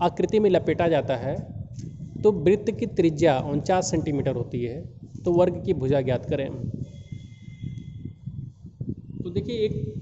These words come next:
लंबा सा तार है, जिसको जब वर्ग की आकृति में लपेटा जाता है, इसका मतलब कि इस तार को हम चार भुजाओं की आकृति में लपेट देते हैं,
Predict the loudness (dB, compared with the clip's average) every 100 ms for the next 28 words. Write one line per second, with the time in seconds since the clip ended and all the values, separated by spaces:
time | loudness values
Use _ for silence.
0 | -8 -8 -10 -8 -2 -2 0 -2 -2 -2
1 | 0 0 0 -4 -6 -8 -10 -10 -8 -6
2 | -6 -6 -8 -4 -2 0 0 -2 -2 -4
3 | -2 -2 -2 -2 -2 0 0 0 -2 -2
4 | -2 -2 -4 -6 -8 -8 -12 -12 -6 -4
5 | -4 -4 -8 -8 -10 -10 -8 -4 -4 -4
6 | -4 -4 -4 -6 -6 -8 -12 -8 -6 -6
7 | -8 -14 -18 -20 _ -18 -12 -10 -12 -14
8 | -16 -16 -20 -20 -8 -4 -2 -2 -2 0
9 | 0 0 -2 -2 -6 -4 -4 -4 -8 -18
10 | -20 _ _ -8 -4 -4 -4 -4 -6 -6
11 | -10 -16